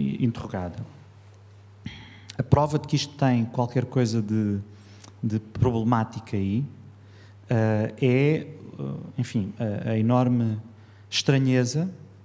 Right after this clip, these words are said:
em que um ato, que eu acho que é talvez dos atos mais, eh, nobres, enfim, se quisermos, das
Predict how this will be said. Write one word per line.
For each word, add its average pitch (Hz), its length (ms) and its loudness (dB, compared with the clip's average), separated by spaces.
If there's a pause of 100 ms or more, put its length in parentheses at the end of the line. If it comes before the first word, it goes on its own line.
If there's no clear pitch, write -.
(600)
em 135 160 4
que 135 720 4
um 131 240 2
ato, - 400 -2 (640)
que - 100 -4
eu 110 40 4
acho - 180 -4
que - 60 -2
é 117 60 2
talvez 120 300 2
dos 117 200 -2
atos 117 340 0
mais, 104 640 0
eh, 101 340 -4 (1200)
nobres, 104 840 0 (340)
enfim, 107 260 -6
se - 140 -14
quisermos, 123 440 -2
das 101 200 -8